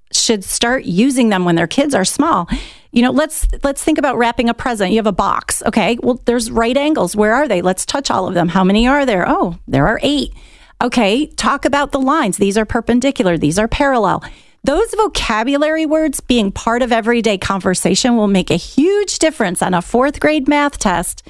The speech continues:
years from now when they are presented with those words and they're,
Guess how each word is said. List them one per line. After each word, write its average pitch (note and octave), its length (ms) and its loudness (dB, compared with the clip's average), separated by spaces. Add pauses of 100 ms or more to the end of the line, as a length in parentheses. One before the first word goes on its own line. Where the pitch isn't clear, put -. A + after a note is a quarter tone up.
(320)
years C#4+ 480 2
from A3 220 -2
now F3 240 0
when F3+ 240 0
they F3+ 120 2
are F3+ 120 0
presented B3 580 0
with G#3+ 160 0
those F3+ 240 0
words E3+ 460 0
and A#3 100 2
they're, A#3+ 160 -2